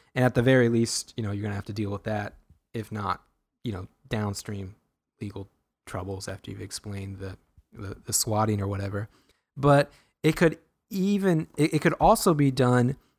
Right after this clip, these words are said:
a little bit more, uh, like, in a tr-, trolling kind of way, I guess, without, basically without the abuse material even coming into play, right? Because in that one, it's like, okay, s-, some, I guess,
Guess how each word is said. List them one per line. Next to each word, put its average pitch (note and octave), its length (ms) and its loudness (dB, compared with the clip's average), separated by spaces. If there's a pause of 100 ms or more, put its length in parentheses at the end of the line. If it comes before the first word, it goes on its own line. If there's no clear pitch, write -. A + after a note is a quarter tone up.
(220)
a A#2 140 6
little B2+ 280 6
bit B2 260 4
more, A2+ 760 4 (480)
uh, G2+ 680 -4
like, G#2 200 -4
in G#2+ 120 -4
a G2+ 180 -8 (520)
tr-, - 140 -14 (100)
trolling B2 540 -2
kind A#2+ 340 -2
of A#2+ 120 -6
way, B2 280 2 (220)
I A#2 80 0
guess, B2 320 2 (180)
without, A#2 720 2
basically D#3+ 380 4
without B2+ 440 4 (560)
the C3+ 160 4
abuse C3 320 0
material B2 400 0
even A2+ 220 -2
coming A2+ 280 -4
into G#2+ 180 -6
play, A#2+ 400 -8
right? G#2+ 240 -6
Because B2 220 -4
in C3 80 -2
that C3 200 2
one, A#2+ 180 0
it's - 140 -8
like, A2 240 -6
okay, G2 200 -12
s-, - 200 -16
some, G#2+ 420 -10 (120)
I G#2+ 80 -10
guess, G2+ 220 -10